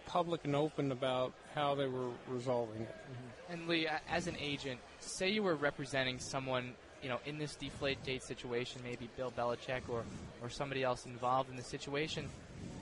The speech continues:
Speaker 2: how much of a challenge would that be for, for, from your perspective to, to, say, represent Tom Brady or somebody like that?
Speaker 1: Tom Brady has previously had a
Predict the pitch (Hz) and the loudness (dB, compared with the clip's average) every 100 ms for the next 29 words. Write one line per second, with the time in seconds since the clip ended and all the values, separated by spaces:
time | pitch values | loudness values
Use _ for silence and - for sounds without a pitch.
0 | - 190 294 320 220 - - 135 170 226 | -2 0 2 0 -2 -2 -4 0 0 0
1 | 139 - 143 147 143 - 143 202 127 - | -2 -2 0 4 2 2 0 0 -2 -4
2 | 135 127 - 139 123 147 139 143 156 151 | -6 -6 -6 -8 -6 -4 -2 -2 0 0
3 | - 156 - 139 - 131 127 - 143 - | 2 0 0 -4 -2 -4 -4 -6 -6 0
4 | 147 139 139 143 151 139 139 - 147 135 | 0 0 0 0 -2 0 0 -2 -4 -4
5 | 135 139 147 110 131 123 123 120 - 139 | -2 -2 -2 -6 -6 -4 -2 -2 -2 -6
6 | 120 - - - - - - - - - | -6 -12 -16 -16 -14 -14 -14 -16 -16 -16
7 | - - - - 202 233 156 156 139 123 | -16 -16 -8 0 2 4 4 4 4 2
8 | 113 - 160 151 139 131 - 135 127 135 | 0 0 2 2 2 -2 -2 -2 0 2
9 | 139 135 127 | 2 2 2